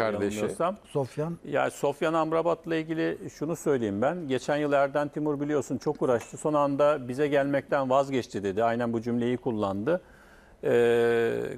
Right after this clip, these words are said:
Speaker 2: kırk milyon euroluk bonservis rakamlarına ulaşmış bir oyuncu. Ee, Endombele bir anda ortaya çıktı ve Endombele'yi transfer etmişlerdi. Aslında hedef, e, Sofyan Amrabat'tı.
Speaker 3: Endombele kaç milyona ulaşmıştı bonservisiyle?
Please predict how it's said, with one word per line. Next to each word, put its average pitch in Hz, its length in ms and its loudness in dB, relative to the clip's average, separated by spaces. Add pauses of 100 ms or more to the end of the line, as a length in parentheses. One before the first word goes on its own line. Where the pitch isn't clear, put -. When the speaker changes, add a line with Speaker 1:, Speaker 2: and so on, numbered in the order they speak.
(880)
Speaker 2:
kırk - 260 -2
milyon 139 340 2
euroluk 131 360 0
bonservis 127 560 0
rakamlarına 123 600 2
ulaşmış 127 500 -2
bir 127 60 0
oyuncu. 98 580 0 (720)
Ee, 139 60 -2 (540)
Endombele 151 720 4 (420)
bir 131 160 0
anda 120 400 2 (280)
ortaya 127 440 2
çıktı 190 240 -2
ve 185 60 6
Endombele'yi 156 680 4
transfer 117 420 0
etmişlerdi. 107 540 -2
Aslında 120 320 2
hedef, 143 400 0
e, 110 200 0
Sofyan 120 420 -2
Amrabat'tı. 117 720 0
Speaker 3:
Endombele 180 640 4
kaç 160 300 -2
milyona 135 420 0
ulaşmıştı 123 760 -6
bonservisiyle? 120 840 -2